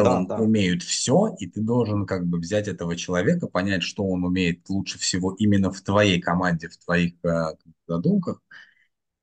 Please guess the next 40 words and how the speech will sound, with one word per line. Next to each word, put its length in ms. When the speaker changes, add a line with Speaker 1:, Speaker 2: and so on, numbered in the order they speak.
Speaker 2:
и 160
объяснить 420
ему, 140
что 160
ты 80
хочешь. 640
Как 100
бы 120
для 180
Пиоли 380
это 500
тяжело. 380
Или 360
невозможно, 420
Speaker 1:
И 60
уж-, 200
Speaker 2:
я 40
даже 220
Speaker 1:
и, 20
Speaker 2:
так 160
сказал. 320
Speaker 1:
и 20
уже 240
это, 180
да, 440
вот 280
я 120
хотел 320
сказать, 440
и 100
уже 300
невыполнимо, 920
по 100
крайней 440
мере, 300
э, 120
в 560
Милане. 540
Окей, 400
если, 340